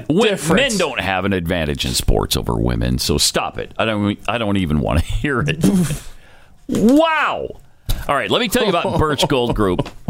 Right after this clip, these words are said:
Speaker 1: Um, it is really time to look into this.
Speaker 2: Oof.
Speaker 1: I mean, well, you know, obviously, uh, Congress once again allowed itself to be pushed into appeasing the administration,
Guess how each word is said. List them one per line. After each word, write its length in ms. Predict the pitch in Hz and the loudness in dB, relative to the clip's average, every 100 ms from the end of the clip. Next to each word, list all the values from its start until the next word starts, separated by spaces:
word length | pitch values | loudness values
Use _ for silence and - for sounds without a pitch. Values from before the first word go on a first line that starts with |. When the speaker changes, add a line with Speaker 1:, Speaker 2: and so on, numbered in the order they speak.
| - - - - | -12 -14 -14 -6
Speaker 1:
Um, 520 | 120 117 117 117 113 - | -2 0 -2 -2 -4 -4
it 140 | 196 | -2
is 320 | 202 135 - - | -2 -2 -4 -2
really 400 | 127 139 175 156 | 0 4 4 2
time 260 | 131 131 135 | 0 0 0
to 80 | 120 | 0
look 260 | 104 107 | 0 0
into 220 | 101 90 | 0 0
this. 340 | 71 58 - - - | 0 -2 -2 -4 0
Speaker 2:
Oof. 960 | 196 139 - - - - - - - - | 2 2 -2 -12 -14 -16 -20 -20 -20 -20
Speaker 1:
I 40 | - - | -10 -4
mean, 140 | 117 | -2
well, 200 | 117 107 - - - - | -2 -4 -10 -20 -20 -6
you 80 | 123 | -2
know, 240 | 110 110 | -2 -2
obviously, 760 | 127 165 165 156 - 139 131 120 - - - - - | 0 0 0 -2 2 2 0 -4 -10 -20 -20 -10 -4
uh, 480 | 110 101 98 92 78 - - _ _ _ _ _ - | -2 0 0 0 -4 -10 -20 _ _ _ _ _ -2
Congress 420 | 156 175 139 127 | 0 2 2 2
once 220 | 123 135 | 2 2
again 200 | 135 104 | 0 0
allowed 300 | 95 92 92 | 0 0 0
itself 320 | 104 - 92 - | -2 -2 -2 0
to 60 | |
be 140 | 90 98 | 0 0
pushed 420 | - 107 101 - | 2 2 2 0
into 260 | 117 101 117 | 0 2 2
appeasing 600 | 113 117 98 95 95 92 | 2 2 2 2 2 2
the 140 | 95 | 2
administration, 760 | 98 104 101 - 82 67 78 | 2 2 0 -2 -2 -2 -2